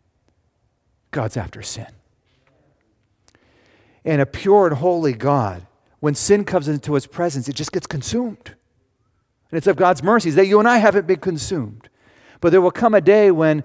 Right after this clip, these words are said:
the decisions are final and people say, "You know what? I will never choose God. Never."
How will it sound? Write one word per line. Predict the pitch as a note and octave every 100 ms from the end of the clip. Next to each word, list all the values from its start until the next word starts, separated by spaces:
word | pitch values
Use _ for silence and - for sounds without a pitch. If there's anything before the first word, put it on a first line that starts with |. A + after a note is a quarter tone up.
| _ _ _ _ _ _ -
the | D#3+
decisions | E3+ - A#3 F#3+ E3
are | E3
final | - G3+ A3 D#3+
and | D3
people | F#3 E3+
say, | D3+ E3
"You | D#3+
know | F3+
what? | F#3+ G3 - -
I | G3
will | G3 D#3+
never | D#3+ F#3 C4+ C#4 F3+ - C#4 A3+
choose | - C4+ A3+ F3+
God. | - G#3 F3 C3 C3
Never." | C4+ F4+ D#4 A#3 A#3 C4 D3 -